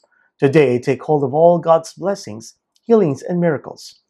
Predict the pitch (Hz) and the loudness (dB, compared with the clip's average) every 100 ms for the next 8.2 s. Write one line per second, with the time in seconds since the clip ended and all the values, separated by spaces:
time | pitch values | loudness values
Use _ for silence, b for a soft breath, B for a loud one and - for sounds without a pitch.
0 | _ _ _ 226 220 214 180 175 175 - | _ _ _ -2 0 -2 -2 -4 -6 -2
1 | 214 196 120 113 147 202 160 98 113 110 | -2 0 -4 -2 2 4 2 -2 -8 -8
2 | 117 113 - 196 - 110 95 95 - - | -10 -12 -14 -16 -14 -14 -12 -14 -14 -20
3 | b b b b 147 139 190 - 196 202 | b b b b -2 0 -2 -2 0 0
4 | 185 151 - 156 170 139 117 120 117 107 | -2 -6 -4 -2 -2 -2 -4 -6 -12 -14
5 | 101 - - _ _ _ _ - 135 127 | -18 -20 -20 _ _ _ _ 0 4 4
6 | - 143 147 127 120 127 127 120 127 147 | 2 -2 -2 -6 -2 -4 -4 -12 -10 -8
7 | 180 127 123 117 123 120 104 - 147 180 | -10 -10 -10 -8 -10 -8 -12 -8 -8 -8
8 | - | -18